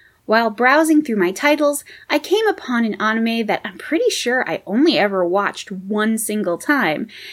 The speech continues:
and have been meaning to revisit for years because I legitimately can't remember if I even liked it or not. And that's nineteen ninety-seven's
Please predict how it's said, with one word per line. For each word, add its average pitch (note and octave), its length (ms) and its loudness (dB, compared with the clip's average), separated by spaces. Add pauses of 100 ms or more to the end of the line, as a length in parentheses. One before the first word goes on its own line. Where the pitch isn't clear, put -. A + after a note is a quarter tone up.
(100)
and F4+ 120 4
have G4 100 2
been G4 180 2
meaning A4+ 340 0
to D4 120 -4
revisit C#4+ 640 0
for E4+ 80 0
years E4 380 2
because C4+ 380 -2
I A#3 120 -8
legitimately A#3+ 920 0
can't D#4 320 -2
remember C#4 580 2 (240)
if G3 200 -8
I F3+ 180 0
even C4 340 0
liked D4+ 320 0
it D#3 120 -4
or - 80 -6
not. - 280 -6 (480)
And G3+ 140 0
that's C4 260 0
nineteen C4 560 2
ninety-seven's C4+ 920 -2